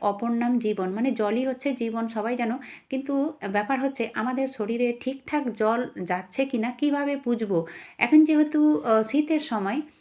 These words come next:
আহ, প্রায় প্রত্যেকেরই হয় যে জলটা কম খাওয়া হয়। তো এই দেখো বন্ধুরা, হাতের যে, এ, মানে আঙুলের যে গিরাটা রয়েছে না,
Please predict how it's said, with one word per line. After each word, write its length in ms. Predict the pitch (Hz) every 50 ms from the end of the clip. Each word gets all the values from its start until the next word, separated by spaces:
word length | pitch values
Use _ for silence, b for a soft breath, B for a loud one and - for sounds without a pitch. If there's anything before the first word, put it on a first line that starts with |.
| B B _ -
আহ, 240 | - 214 220 220 -
প্রায় 200 | 285 285 294 294
প্রত্যেকেরই 880 | 294 - 269 269 269 - 294 294 285 269 262 269 262 262 277 294 285
হয় 400 | 254 233 240 226 226 226 277 311
যে 340 | 254 240 254 254 262 262 - 190
জলটা 340 | 233 220 220 233 233 254 247
কম 320 | 247 - 220 247 277 302
খাওয়া 260 | 294 - 247 226 214
হয়। 240 | 208 - 202 220 302 B B B B B B _
তো 120 | 285 285 262
এই 200 | - 262 247 247
দেখো 240 | 277 269 269 254
বন্ধুরা, 360 | 208 214 208 202 202 214 220 226
হাতের 420 | 208 220 214 220 220 247 247 240
যে, 240 | 240 - 254 254 254
এ, 340 | - - - 104 - 190 -
মানে 180 | 208 220 233 233
আঙুলের 400 | - 214 220 226 247 254 277 262
যে 120 | 269 269
গিরাটা 440 | 214 180 185 214 233 254 262 277 269
রয়েছে 280 | 247 214 233 247 -
না, 200 | 254 285 370 415